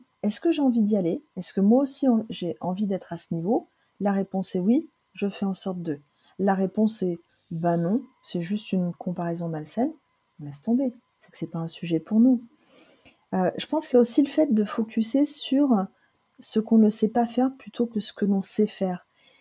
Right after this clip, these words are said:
Souvent, on place le curseur au mauvais niveau. Donc, euh, il y a tout ce que tu sais faire, il y a tout ce que tu ne sais pas faire. Ben, regarde plutôt et valorise tout ce que tu sais faire.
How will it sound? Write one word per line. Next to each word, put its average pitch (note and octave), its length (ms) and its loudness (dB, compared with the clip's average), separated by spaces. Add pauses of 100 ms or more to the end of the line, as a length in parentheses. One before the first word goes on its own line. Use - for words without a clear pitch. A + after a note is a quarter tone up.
(100)
Souvent, C#4+ 380 4
on C#4+ 60 4
place A#3 320 2
le A3 80 2
curseur A#3 480 2
au A3 120 8
mauvais A#3+ 340 8
niveau. G#3+ 380 8 (680)
Donc, G3 260 0 (120)
euh, F3 360 6
il E3+ 60 0
y F#3+ 60 4
a F#3+ 40 4
tout C#4 160 -2
ce C#4 80 -2
que B3 100 0
tu G3+ 160 -6
sais F#3+ 180 -2
faire, A#3+ 160 2
il D4 60 2
y C4 40 4
a G3+ 60 4
tout - 180 -2
ce - 140 -6
que A3+ 80 -2
tu A3 160 2
ne G#3 40 6
sais G3 180 -2
pas F3 160 -4
faire. D#4 280 0 (560)
Ben, F3+ 160 2
regarde F3 380 -2
plutôt C#4 420 0
et G#3+ 60 4
valorise F3+ 520 0
tout - 140 -8
ce - 140 -8
que - 80 -4
tu - 180 -8
sais G#3+ 220 -2
faire. B3 420 2